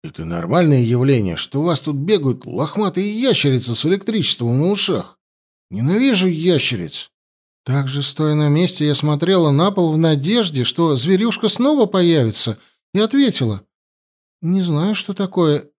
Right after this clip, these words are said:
эле-, электричеством, но мне оно показалось очень милым. Я сама такое впервые вижу». «Башка разламывается»,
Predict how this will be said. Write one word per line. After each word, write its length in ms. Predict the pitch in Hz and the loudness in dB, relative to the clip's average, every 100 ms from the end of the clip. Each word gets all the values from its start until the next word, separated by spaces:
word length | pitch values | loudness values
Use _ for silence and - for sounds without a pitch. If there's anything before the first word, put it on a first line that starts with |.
| - | -6
эле-, 520 | 139 147 165 180 175 _ _ _ - | -2 0 0 -2 -4 _ _ _ -4
электричеством, 1080 | 180 220 226 262 269 - 196 - 160 131 - _ _ _ _ | -2 -2 -2 0 2 2 -2 0 0 0 -4 _ _ _ _
но 200 | 143 170 | -4 0
мне 280 | 165 160 151 | 2 2 2
оно 160 | 214 262 | 2 0
показалось 640 | 277 254 180 156 170 180 | -2 0 0 0 0 0
очень 240 | 220 254 269 | -2 0 0
милым. 540 | 240 208 208 190 _ _ | 2 2 0 -4 _ _
Я 220 | 135 165 | -4 0
сама 340 | 175 202 151 185 | 0 0 0 0
такое 360 | 226 233 233 | -2 -2 -4
впервые 560 | - - 226 226 226 220 | -4 -2 -2 0 0 0
вижу». 420 | 214 202 202 190 _ _ _ _ _ _ _ _ _ - | 0 -2 -4 -6 _ _ _ _ _ _ _ _ _ -14
«Башка 640 | 120 110 104 - - 165 | -12 -10 -12 -12 -10 -6
разламывается», 1120 | 190 190 190 208 202 175 151 117 - 82 73 | -4 -4 0 0 2 2 2 0 -2 -4 -8